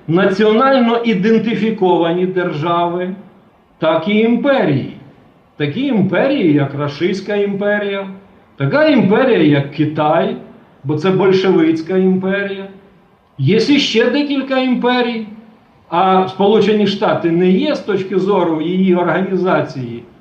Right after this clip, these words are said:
і претензії Дональда Трампа на монархію подібної імперії чи прообраз такої імперії є.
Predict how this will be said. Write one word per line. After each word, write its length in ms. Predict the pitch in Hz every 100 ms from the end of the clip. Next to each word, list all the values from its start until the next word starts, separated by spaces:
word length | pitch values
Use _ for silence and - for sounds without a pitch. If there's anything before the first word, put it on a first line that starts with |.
| - -
і 260 | 190 180
претензії 920 | - - 185 185 208 190 147 165 170
Дональда 540 | 151 180 180 175 165 165
Трампа 440 | 185 180 156 156
на 140 | 156 175
монархію 840 | 180 185 180 147 135 143 143 143
подібної 600 | 170 156 170 165 170 170
імперії 580 | 175 143 190 143 135 131
чи 140 | 160
прообраз 680 | - 175 190 156 127 117 - - -
такої 380 | 160 156 160 156
імперії 580 | 156 156 127 107 98 110 - - 139
є. 540 | 131 151 156 196 -